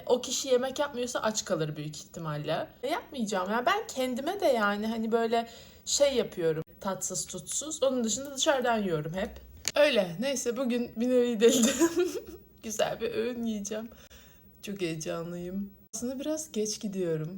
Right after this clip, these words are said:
Geç kalktım falan. Ve hani gitmesem mi diye düşündüm ama dedim ki hayır. Kendimi bundan mahrum bırakmayacağım. Çünkü Artist Way yapıyorum.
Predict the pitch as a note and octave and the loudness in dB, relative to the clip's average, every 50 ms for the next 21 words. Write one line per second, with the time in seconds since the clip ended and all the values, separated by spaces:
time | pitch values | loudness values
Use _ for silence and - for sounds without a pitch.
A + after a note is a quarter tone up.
0 | F#3+ - F3+ E3+ - - - F#3+ F#3+ F#3 E3+ D#3 - - F3+ E3 E3 D#3 D#3+ F3+ | -10 -10 -10 -10 -10 -10 -10 -10 -10 -10 -10 -12 -14 -12 -12 -10 -10 -10 -10 -10
1 | F3+ F3+ F#3+ G#3+ B3 C4 C#4 B3 A#3 A3+ G#3+ G#3+ G3+ G3+ - G#3 G3+ G3 - A3 | -8 -6 -6 -6 -8 -8 -10 -8 -6 -4 -4 -4 -6 -6 -6 -6 -6 -6 -6 -6
2 | G#3 G3+ G#3 G3+ G3+ G3+ G3+ F#3+ - - - - A3+ A#3 A3+ A3+ A3+ A3+ A3 G#3 | -6 -6 -4 -4 -4 -4 -6 -6 -10 -10 -8 -6 -4 -2 -2 -2 -2 -4 -4 -6
3 | A3 A3+ C4+ C#4 - C4 B3 A#3+ A3+ A#3 A3+ A3 A3+ A3+ - - - - - - | -8 -10 -10 -10 -8 -4 -4 -2 0 0 0 0 -2 -6 -12 -16 -20 -18 -2 2
4 | A#3+ A3+ A3 A3 A#3 A#3+ A#3+ A3 G#3+ A3+ A3+ A3+ A#3 A3+ A3 G#3+ G#3+ G#3 G#3+ G#3+ | 2 4 4 4 2 0 0 -2 -2 0 0 2 2 2 2 0 -2 -2 -2 0
5 | G#3+ A3 G#3+ G#3+ G#3+ G#3+ G#3+ G#3 G3+ F#3 F3 F#3 F#3+ F#3+ - - A#3 A#3 A3+ C4 | 0 0 2 0 0 -2 -4 -6 -6 -4 -4 -6 -6 -8 -6 -6 -6 -4 -4 -4
6 | C#4 D#4+ F4+ - - - - - - - - - - A3 A3+ A#3+ A#3+ D4 D4+ - | -4 -6 -6 -8 -16 -20 -20 -18 -18 -18 -4 4 6 8 8 8 6 4 0 0
7 | - - B3+ G#3+ F#3+ F#3 F3+ F3+ F3+ - G3 F#3 F3+ F3 F3 F3+ F#3+ A#3 D4+ | 2 4 4 4 4 4 2 0 0 -2 0 0 0 2 0 0 -2 -2 -6